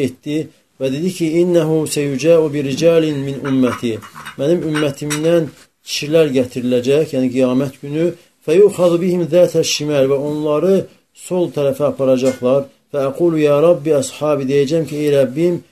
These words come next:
mənim səhabələrimdir." "Feyuqalu innaka la tadri ma ahdathu ba'dak." Yanılıq. Və deyiləcək ki, sən bilmirsən ki, səndən sonra onlar nələr törətdilər.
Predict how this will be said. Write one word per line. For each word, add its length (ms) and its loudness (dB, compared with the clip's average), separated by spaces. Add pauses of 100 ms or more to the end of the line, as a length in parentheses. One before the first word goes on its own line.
(220)
mənim 260 -4
səhabələrimdir." 1000 -2 (280)
"Feyuqalu 600 0 (120)
innaka 500 -4
la 160 6
tadri 320 -2
ma 160 -2
ahdathu 360 -8
ba'dak." 380 0 (1000)
Yanılıq. 560 -2 (540)
Və 180 0
deyiləcək 600 2
ki, 220 -6 (320)
sən 360 -6
bilmirsən 580 -4
ki, 100 -8
səndən 500 -2
sonra 420 0 (460)
onlar 440 0
nələr 320 4
törətdilər. 720 -2